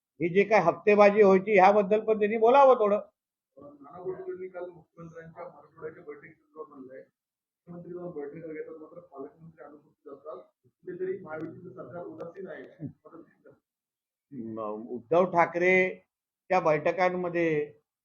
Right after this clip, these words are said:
Speaker 1: किती मंत्री उपस्थित असायचे मुख्यमंत्री असताना,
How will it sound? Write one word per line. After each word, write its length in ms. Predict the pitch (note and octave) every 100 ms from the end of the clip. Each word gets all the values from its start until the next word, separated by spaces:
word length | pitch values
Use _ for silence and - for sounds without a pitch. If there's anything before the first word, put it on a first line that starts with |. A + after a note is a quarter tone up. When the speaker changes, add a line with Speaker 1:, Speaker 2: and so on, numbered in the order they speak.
| _ _ -
Speaker 1:
किती 280 | D#3+ G3 G#3+
मंत्री 420 | G#3 F#3+ F#3 G3+
उपस्थित 460 | G3 G3 G3 G#3 G#3
असायचे 760 | F3 - F#3+ F#3+ F#3+ C#3+ - _ _ -
मुख्यमंत्री 540 | D#3 - F#3 F3+ F#3+
असताना, 580 | F3+ D#3+ - F#3+ F3 A#2+